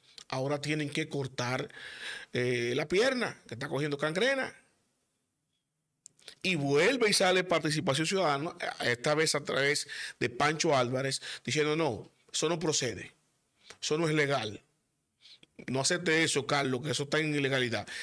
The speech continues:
¿Y qué va a hacer? Esa es la justificación, el introito, para que Carlos Pimentel decline de alianza público-privada. No, no, eso co-, eso va, entra en contradicción con las funciones que ya tengo,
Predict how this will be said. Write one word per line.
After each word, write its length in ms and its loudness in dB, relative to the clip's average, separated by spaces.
¿Y 100 -2
qué 120 2
va 80 6
a 20 6
hacer? 200 0
Esa 220 2
es 40 4
la 80 4
justificación, 800 0
el 160 2
introito, 720 0
para 160 -2
que 100 0
Carlos 260 4
Pimentel 580 2
decline 720 0
de 160 0
alianza 340 0
público-privada. 880 -2
No, 60 -6
no, 220 -4
eso 200 -4
co-, 240 -4
eso 440 -2
va, 140 0
entra 240 0
en 60 -2
contradicción 540 0
con 120 0
las 100 0
funciones 380 0
que 120 0
ya 120 0
tengo, 420 -4